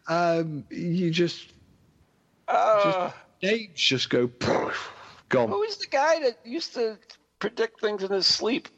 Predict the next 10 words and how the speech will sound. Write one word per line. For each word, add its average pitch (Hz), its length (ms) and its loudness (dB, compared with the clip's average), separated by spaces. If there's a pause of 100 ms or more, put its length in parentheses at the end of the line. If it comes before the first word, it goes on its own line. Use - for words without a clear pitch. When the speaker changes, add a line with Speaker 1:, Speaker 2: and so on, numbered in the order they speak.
Speaker 2:
Oh, 226 400 4
my 165 220 -2
God. 220 600 0 (960)
He's 202 200 0
American. 208 580 2 (500)
Uh, 151 1080 2
s-, - 200 -4
I 127 140 0
think, 185 240 -4 (120)
mm, 151 600 0